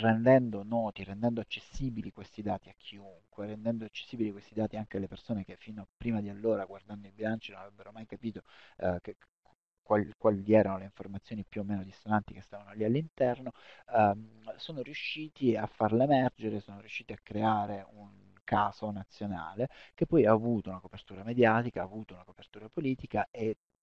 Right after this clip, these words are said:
mm, poi in maniera organica questa cosa è diventata parte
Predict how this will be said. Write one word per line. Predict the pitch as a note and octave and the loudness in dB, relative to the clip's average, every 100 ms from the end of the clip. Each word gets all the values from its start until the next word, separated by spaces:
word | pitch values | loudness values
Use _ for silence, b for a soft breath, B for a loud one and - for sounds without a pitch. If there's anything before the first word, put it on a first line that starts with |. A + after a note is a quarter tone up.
| _ | _
mm, | A#2 G#2+ G#2+ - A#2 - _ _ | -10 -8 -8 -12 -20 -20 _ _
poi | A#2 - | -8 -6
in | A#2+ | 2
maniera | B2+ C3+ C3 | 6 8 8
organica | C3+ C3+ C3+ A#2 B2 B2 | 6 10 10 10 4 0
questa | A2+ G#2 - | -2 -8 -10
cosa | A#2 A#2 G2 B B B | -6 -6 -8 B B B
è | A2+ | -6
diventata | G#2 G#2+ A#2+ A#2+ F#2 B2 | 0 2 2 2 0 2
parte | - G2 G2+ - _ A2+ | 4 4 2 -4 _ 2